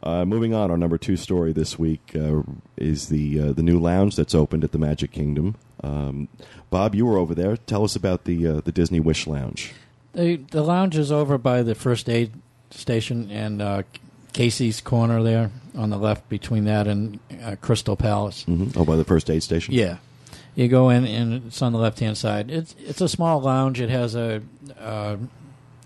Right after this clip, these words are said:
Speaker 2: widescreen T V, place to sit. It's got Aladdin's lamp in there, a, uh, Winnie the Pooh chess set so kids can sit there and play.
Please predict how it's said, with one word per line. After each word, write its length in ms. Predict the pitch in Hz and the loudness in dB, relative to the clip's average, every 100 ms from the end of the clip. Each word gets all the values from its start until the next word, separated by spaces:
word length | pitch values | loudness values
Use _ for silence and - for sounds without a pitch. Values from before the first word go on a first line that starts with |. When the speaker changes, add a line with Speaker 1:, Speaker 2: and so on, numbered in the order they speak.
| - | -2
Speaker 2:
widescreen 540 | 107 104 - 113 104 | 0 0 0 0 0
T 180 | - 107 | -2 0
V, 460 | 107 110 110 113 110 - - - - - | 2 4 4 2 0 -10 -20 -20 -20 -12
place 220 | - 110 - | -4 -4 -2
to 120 | 107 | -6
sit. 460 | - 120 110 110 | 0 4 4 2
It's 120 | 104 - | -2 -4
got 200 | 107 98 | -2 0
Aladdin's 500 | 104 104 107 104 113 | 2 2 2 0 0
lamp 360 | 107 107 107 | 2 2 2
in 100 | 113 107 | -2 0
there, 480 | 107 107 107 104 113 135 - | 2 2 2 2 -2 -10 -10
a, 100 | 123 - - 127 120 | -10 -8 -10 -12 -8
uh, 280 | 98 95 | -6 -4
Winnie 260 | 92 110 110 | -2 0 2
the 100 | 104 | 0
Pooh 240 | - 117 | 2 2
chess 300 | 107 - 101 | 4 2 0
set 340 | - 110 104 - | 0 0 0 -2
so 220 | - 98 | -6 -6
kids 300 | - 104 95 | -4 -6 -4
can 120 | 101 92 | -6 -4
sit 180 | 104 - | -4 0
there 200 | 104 101 | 0 0
and 120 | 92 | 0
play. 380 | 110 101 98 | 2 2 2